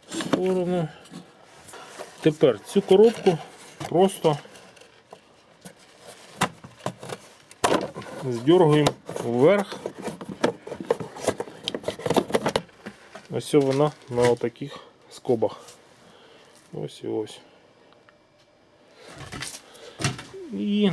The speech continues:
нам потрібно зняти он ту, відкрутити он ту пластину. Перед цим відкрутивши мінусову клему. Все, я буду щас відкручувати.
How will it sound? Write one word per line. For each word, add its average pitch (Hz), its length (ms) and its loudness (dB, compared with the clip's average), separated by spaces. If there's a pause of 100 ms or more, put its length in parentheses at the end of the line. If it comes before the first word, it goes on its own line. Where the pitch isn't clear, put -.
нам 170 220 2
потрібно 165 720 2 (240)
зняти 147 680 2 (1200)
он 180 280 -2
ту, 131 340 -2 (100)
відкрутити 131 600 -4
он 147 200 0
ту 131 140 -2
пластину. 113 600 -4 (960)
Перед 131 300 -2
цим 180 300 0 (220)
відкрутивши 135 840 -2 (640)
мінусову 123 680 0
клему. 104 400 -4 (1700)
Все, 170 380 4
я 139 120 6
буду 151 280 2
щас 135 320 -2
відкручувати. 147 680 0